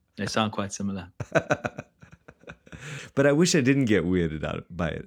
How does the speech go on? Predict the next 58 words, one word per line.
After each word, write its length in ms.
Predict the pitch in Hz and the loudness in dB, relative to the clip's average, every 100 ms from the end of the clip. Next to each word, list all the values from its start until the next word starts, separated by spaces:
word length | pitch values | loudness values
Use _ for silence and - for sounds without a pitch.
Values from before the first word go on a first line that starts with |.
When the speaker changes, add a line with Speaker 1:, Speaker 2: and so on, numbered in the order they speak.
| 85 | -4
Speaker 2:
That's 200 | 101 110 | -4 -4
the, 140 | - 101 | 0 0
Speaker 1:
Yeah, 80 | 127 | 4
Speaker 2:
that's 140 | 175 | 6
Speaker 1:
well, 80 | 160 | 8
Speaker 2:
the 60 | 143 | 6
Speaker 1:
I, 60 | |
Speaker 2:
thing. 100 | 135 | 4
Speaker 1:
I 80 | 165 | 4
was 140 | 143 131 | 4 2
exactly 360 | 113 123 123 | -2 -2 -2
the 80 | 113 | -4
same. 280 | - 110 107 - | -4 -4 -4 -4
Did 100 | 139 | 0
you 100 | 180 | 2
Speaker 2:
Yeah. 60 | |
Speaker 1:
ever 120 | 180 | 2
use 260 | 170 151 147 | 2 2 0
the 80 | 120 | -2
book 240 | 127 117 | -2 -2
Leading 360 | 110 131 127 120 | 0 0 2 0
Little 180 | 117 117 | 0 0
Ones 400 | 113 110 101 - | 0 0 -4 -6
to 100 | - | -6
Jesus? 600 | 104 113 98 90 - - _ _ _ _ - - _ - _ _ _ _ _ - | -2 -2 -2 -8 -14 -18 _ _ _ _ -20 -20 _ -20 _ _ _ _ _ -6
Speaker 2:
Um, 800 | 95 92 92 92 90 90 90 92 | -2 0 0 0 -2 -4 -4 -4
no. 200 | 90 82 | -2 -2
Speaker 1:
It 60 | |
Speaker 2:
Who's 80 | 120 | 0
Speaker 1:
was 120 | 113 | 2
Speaker 2:
that 60 | 101 95 | 4 4
Speaker 1:
like 20 | |
a 40 | |
Speaker 2:
one? 80 | 95 | 4
Speaker 1:
reformed, 680 | 123 - 147 143 135 123 113 | 2 4 6 6 6 4 2
it 200 | - - | -2 -20
was 100 | _ - | _ 0
a 20 | |
reformed 460 | 120 - 147 135 117 | 0 6 6 6 4
look 260 | 120 120 113 | 2 2 0
at 140 | 123 | 0
Jesus 380 | - 120 113 104 | 2 0 0 -2
through 140 | 120 | -2
the 100 | 110 | 0
Gospels, 520 | 110 104 - 110 104 - | 0 -2 -2 -4 -4 -6
and 160 | 123 | -6
it, 340 | 113 80 120 117 | -4 -4 -6 -2
in 160 | 143 | 2
every 200 | 135 143 120 | 4 4 4
chapter 360 | 127 120 - | 2 2 4
it 120 | 110 101 | 4 6
gave 140 | 117 117 | 4 6
a 40 | |
little 140 | 123 | 2
story 480 | 113 - 117 117 113 | 0 6 8 8 6
from 280 | 110 - 120 | 4 4 4
the 80 | 117 | 4
Gospels. 600 | 104 101 - 107 101 - | 2 0 -2 -6 -6 -12